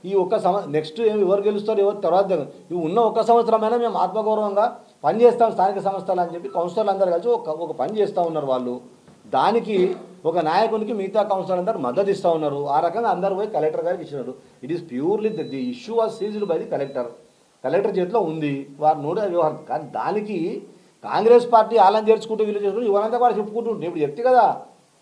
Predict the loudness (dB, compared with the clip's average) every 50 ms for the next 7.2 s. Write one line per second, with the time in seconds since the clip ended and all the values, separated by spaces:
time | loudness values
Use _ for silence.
0 | _ _ _ _ _ _ -12 -8 -4 2 4 4 4 6 8 8 8 8 6 2
1 | 2 2 0 2 2 2 2 4 4 2 2 0 2 2 2 4 4 2 2 0
2 | -2 -2 0 2 2 2 2 0 2 2 2 2 0 -2 -4 -4 -6 -8 -4 -2
3 | -2 -2 -2 -2 -2 2 4 4 6 6 6 4 4 2 -2 -4 -4 -2 -2 -2
4 | -2 -2 0 0 2 4 6 4 6 4 2 2 2 2 2 2 2 2 0 0
5 | 2 2 2 2 0 -2 -2 -6 -4 0 0 2 2 0 -2 0 2 2 2 2
6 | 2 0 0 -2 -2 -6 -10 -18 -20 -10 -2 -2 0 0 0 2 2 2 2 2
7 | -2 -6 -8